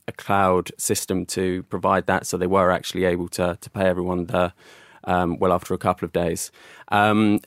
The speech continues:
and actually, they didn't have to claim their business interruption insurance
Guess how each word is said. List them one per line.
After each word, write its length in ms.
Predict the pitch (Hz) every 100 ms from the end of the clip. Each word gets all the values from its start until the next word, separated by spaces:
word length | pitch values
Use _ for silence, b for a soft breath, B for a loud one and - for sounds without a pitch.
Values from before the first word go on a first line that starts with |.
| -
and 140 | 110
actually, 360 | 113 - - 107
they 140 | 104
didn't 260 | 101 113 -
have 280 | 120 117 -
to 100 | 104
claim 540 | - 107 101 98 101 - _ 101
their 500 | 101 98 95 92 85
business 320 | 107 95 98
interruption 540 | 92 101 98 - 92
insurance 320 | 90 95 92